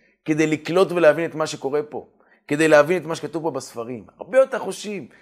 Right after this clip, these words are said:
איך אני אלמד על זה, ואכנס לפרטי פרטים, ויבין מה המשמעות של כל מצווה, ומה הרעיון של כל דבר, ומה המשימה שלי בעולם, ואיך אני מתחבר לזה, ואיך אני יכול לקדם את העולם למשימה שלי או למשימה הכללית.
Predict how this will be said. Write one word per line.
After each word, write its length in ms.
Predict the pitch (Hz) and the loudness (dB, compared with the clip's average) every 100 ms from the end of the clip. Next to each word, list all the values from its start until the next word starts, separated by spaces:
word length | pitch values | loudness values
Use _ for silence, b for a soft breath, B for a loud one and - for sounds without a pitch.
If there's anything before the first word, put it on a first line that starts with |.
| b | b
איך 180 | 123 147 | -10 -4
אני 240 | 143 147 | -4 -2
אלמד 400 | 143 131 131 127 | -4 -4 -2 -4
על 120 | 117 104 | -4 -10
זה, 140 | 98 - b - | -14 -16 b -8
ואכנס 760 | 131 127 131 131 - 135 135 - | -6 -6 -8 -12 -8 -4 -4 -4
לפרטי 420 | - 135 131 147 | -4 -2 0 0
פרטים, 480 | - 143 151 123 107 | 0 -4 -2 -4 -2
ויבין 340 | 120 127 156 | -4 -2 -4
מה 80 | 143 | -4
המשמעות 340 | 151 143 147 135 | -4 -4 -8 -8
של 60 | |
כל 180 | - 147 | -4 -2
מצווה, 460 | 147 - 139 156 110 B B B | -4 -10 2 4 4 B B B
ומה 200 | 123 151 | 0 2
הרעיון 440 | 151 151 151 160 156 | 4 6 6 4 -2
של 100 | 151 | -4
כל 160 | 156 | -4
דבר, 360 | 151 143 156 117 | -4 2 2 2
ומה 160 | 127 151 | -2 -2
המשימה 400 | 156 - 147 151 | -2 -8 -6 -6
שלי 320 | - 151 185 | -4 -4 -4
בעולם, 440 | 165 156 131 113 113 | 0 0 0 -4 0
ואיך 220 | 156 170 | 0 0
אני 160 | 170 180 | -4 -4
מתחבר 420 | 170 - 156 180 | -6 -6 -2 0
לזה, 200 | 170 135 | 0 0
ואיך 140 | 160 185 | -2 0
אני 100 | 180 | 0
יכול 180 | 180 | -2
לקדם 300 | 175 170 180 | 0 0 0
את 100 | 165 | 2
העולם 380 | 185 170 202 208 123 b b b 139 | 4 6 6 4 0 b b b 2
למשימה 480 | 160 156 156 170 | 2 2 0 0
שלי 240 | 165 165 208 | 0 2 4
או 60 | 190 | 4
למשימה 420 | 160 - 156 175 | 2 -6 0 0
הכללית. 560 | 165 160 185 214 - | 2 0 0 -4 -10